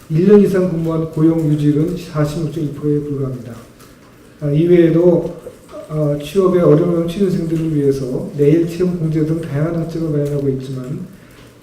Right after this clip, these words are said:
아, 대기업과 공기업 위주의 취업을 생각하는 취업생들에게는 실효성이 크지 않아 도입 효과에 의문이 듭니다. 또한 취업 사교육 외인 학생들은 계절 학기 수강, 졸업 유예 시 등록금 등 비용도 부담하고 있어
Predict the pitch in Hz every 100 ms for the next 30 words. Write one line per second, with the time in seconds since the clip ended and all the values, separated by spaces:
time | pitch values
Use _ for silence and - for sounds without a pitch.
0 | - 139 139 139 156 160 170 156 175 175
1 | 160 180 185 170 160 165 165 165 196 180
2 | 170 156 170 165 - 165 165 165 180 156
3 | 160 147 143 139 151 156 - - - -
4 | 196 - 185 170 - - 185 147 135 -
5 | - 160 151 156 160 156 143 143 143 147
6 | 131 120 127 123 - - - - - -
7 | - - - - - - - - - -
8 | 185 180 175 - - 208 185 202 214 208
9 | 208 180 160 180 - 175 151 156 170 147
10 | - - - - - 156 180 175 - 180
11 | - 165 151 208 220 156 170 160 156 180
12 | - 165 156 160 156 160 160 151 160 151
13 | 147 143 143 - 135 - 151